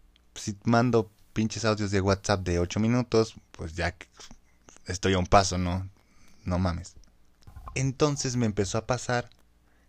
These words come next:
que, bueno, yo no, les digo, pues si de por sí ahorita no sé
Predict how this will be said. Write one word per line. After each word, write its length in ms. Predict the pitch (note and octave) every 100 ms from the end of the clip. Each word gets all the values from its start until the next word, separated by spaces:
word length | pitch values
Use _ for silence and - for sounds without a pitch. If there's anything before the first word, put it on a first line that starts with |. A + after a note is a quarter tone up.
| _
que, 300 | - A2 G2+ -
bueno, 260 | G#2+ G#2 G2+
yo 200 | G2+ G#2+
no, 280 | B2 A#2+ -
les 200 | G2+ F#2+
digo, 260 | F#2+ F#2 - F#2 F#2
pues 160 | G2
si 220 | - G2+
de 100 | G2
por 160 | G2 G2
sí 80 | A2+
ahorita 280 | G#2+ G2 F#2
no 200 | F2+ F2+
sé 360 | - G#2 G#2+